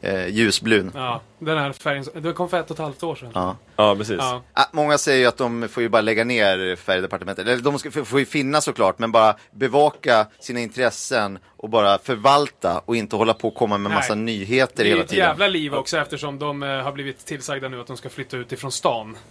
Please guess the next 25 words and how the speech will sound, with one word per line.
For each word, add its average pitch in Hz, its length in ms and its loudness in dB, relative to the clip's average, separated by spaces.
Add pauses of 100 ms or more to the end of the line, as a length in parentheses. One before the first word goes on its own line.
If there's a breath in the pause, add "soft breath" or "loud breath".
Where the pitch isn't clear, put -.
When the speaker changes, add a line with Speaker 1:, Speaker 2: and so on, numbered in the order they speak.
Speaker 2:
De 127 200 -12
ska 135 160 -8
ju, 123 300 -6
de 131 140 -16
ska - 120 -14
ju 131 260 -8 (140)
Speaker 3:
Utlokaliseras, 117 760 2
va? 165 40 2
Speaker 2:
husera 151 440 2
i 143 120 -2
Rissne 190 520 -2
nu 123 160 -6
då. 117 200 -8
Speaker 3:
Ja, 110 240 6
just 113 200 0
Speaker 2:
De 143 60 -4
har 175 80 -2
Speaker 3:
det. - 60 -8
Speaker 2:
två 156 180 -4
år 160 100 -2
på 123 160 -8
sig 123 100 -12
att 117 80 -16
flytta 127 240 -12
ut. - 260 -16